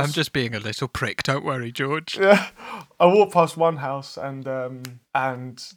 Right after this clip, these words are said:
Speaker 2: the guy that lived there had a huge snowball in his hand, and I had my headphones on.
Speaker 1: Uh-oh.
Speaker 2: And, um, so I took it off, and I was like,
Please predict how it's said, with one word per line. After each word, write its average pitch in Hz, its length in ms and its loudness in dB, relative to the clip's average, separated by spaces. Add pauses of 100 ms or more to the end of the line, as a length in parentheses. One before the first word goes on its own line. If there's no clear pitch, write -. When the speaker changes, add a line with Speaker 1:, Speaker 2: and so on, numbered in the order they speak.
(300)
Speaker 2:
the 127 100 -8
guy 143 320 0
that 120 140 -10
lived 131 180 -12
there 120 140 -6
had 123 180 -10
a 120 100 -14
huge 165 460 -6
snowball 139 380 -4
in 117 60 -14
his 110 120 -16
hand, 120 140 -12
and 131 100 -6
I 143 100 2
had 131 120 -2
my 117 100 -6
headphones 113 540 -8
on. 85 240 -18
Speaker 1:
Uh-oh. 117 640 -6
Speaker 2:
And, 123 200 -10
um, 123 340 -2
so 147 160 -2
I 143 40 0
took 214 240 2
it 180 60 6
off, 180 240 8
and 139 100 -4
I 139 100 2
was 131 140 -4
like, 131 340 -6